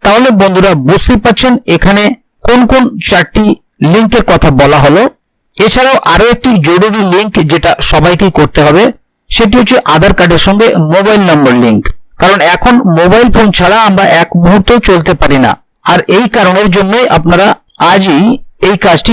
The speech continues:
সম্পন্ন করে নেবেন। আপনাদের বাড়ির কাছাকাছি কোনো মোবাইলের দোকানে গিয়ে বা কোনো সাইবার ক্যাফে গিয়ে এই আধার লিংক কাজটি সম্পন্ন করে নিতে পারবেন।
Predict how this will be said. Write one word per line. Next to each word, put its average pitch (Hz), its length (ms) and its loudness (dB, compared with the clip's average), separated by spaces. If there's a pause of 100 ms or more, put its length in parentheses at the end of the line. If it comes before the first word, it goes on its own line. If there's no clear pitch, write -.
(140)
সম্পন্ন 170 300 0 (100)
করে 151 200 0
নেবেন। 123 200 2 (580)
আপনাদের 196 360 2 (100)
বাড়ির 202 280 2
কাছাকাছি 190 480 0 (320)
কোনো 185 160 2 (180)
মোবাইলের 190 440 2
দোকানে 160 260 0 (120)
গিয়ে 175 180 0 (480)
বা 156 120 2 (180)
কোনো 170 140 -2 (140)
সাইবার 185 360 2
ক্যাফে 165 320 2
গিয়ে 175 200 0 (480)
এই 190 60 2 (200)
আধার 175 260 0
লিংক 175 200 0
কাজটি - 240 0 (120)
সম্পন্ন 170 320 0 (100)
করে 143 180 2
নিতে 139 220 -2
পারবেন। 123 280 2